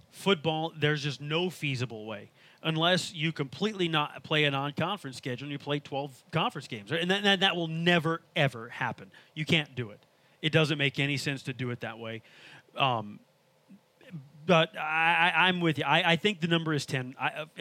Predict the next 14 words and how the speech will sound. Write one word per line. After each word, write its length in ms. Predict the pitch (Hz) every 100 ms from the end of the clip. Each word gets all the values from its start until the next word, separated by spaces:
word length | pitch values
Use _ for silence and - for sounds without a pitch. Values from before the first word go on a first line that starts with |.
| 170
for 120 | 156
football 380 | - 160 135 131
and 100 | 131
basketball. 600 | 127 127 - 131 123 123 - - - -
And 460 | 156 151 151 156 156
I 100 | 143
think 220 | 175 165
you 60 | 170
play 180 | 160
nine 240 | 151 147 151
conference 400 | 151 147 143 127
games 280 | 135 135 120
in 80 |
football, 540 | 117 143 113 127 127